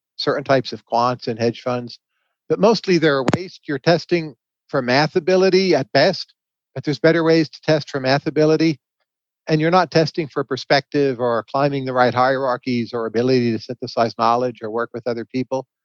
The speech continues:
So I don't use them. I don't like them.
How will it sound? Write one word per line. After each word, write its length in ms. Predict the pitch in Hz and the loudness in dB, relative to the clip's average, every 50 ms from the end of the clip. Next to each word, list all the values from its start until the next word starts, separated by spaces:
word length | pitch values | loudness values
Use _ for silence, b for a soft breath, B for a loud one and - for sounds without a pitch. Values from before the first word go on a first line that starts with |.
| _ _ _ _ _ _ _ | _ _ _ _ _ _ _
So 460 | - - - - 143 139 135 127 - _ _ - | -14 -8 0 2 4 4 4 2 0 _ _ -4
I 120 | 107 117 | -2 0
don't 180 | 131 151 165 156 | 0 0 0 0
use 220 | 151 143 147 131 | 0 0 0 0
them. 240 | - 143 143 135 120 _ - | 0 -2 -4 -4 -6 _ -4
I 80 | 120 | -2
don't 140 | 135 143 123 | 0 0 0
like 200 | 123 127 120 - | 0 -2 -2 -2
them. 160 | - 123 117 | -4 -8 -10